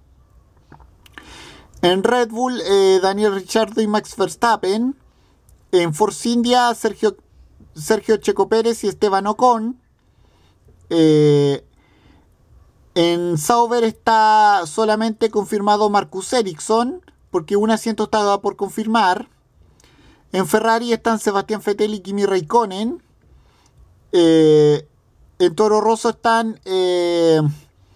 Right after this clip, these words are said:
Carlos Sa-, Carlos Sainz junior y Daniel Kvyat. Y en Williams están, eh, Valtteri Bottas y el debutante canadiense Lance Stroll.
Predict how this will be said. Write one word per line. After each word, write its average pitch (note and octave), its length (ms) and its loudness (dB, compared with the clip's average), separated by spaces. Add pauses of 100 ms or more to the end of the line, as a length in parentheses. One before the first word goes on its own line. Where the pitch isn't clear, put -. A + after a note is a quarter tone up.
(420)
Carlos G#3 280 0
Sa-, G#3 480 0
Carlos G3+ 380 0
Sainz F#3+ 360 -6
junior A3+ 460 -2
y F#3 400 -8
Daniel F#3+ 400 -2
Kvyat. A#3 420 0 (840)
Y B3+ 400 2 (1040)
en F3 720 2
Williams A3 480 0
están, A3 560 0
eh, F3 560 2
Valtteri F#3 460 0
Bottas A#3 420 -2
y A3+ 40 0
el G3 100 -2
debutante G#3 500 -2
canadiense G#3+ 720 -2
Lance A3 420 -2
Stroll. D3 500 -2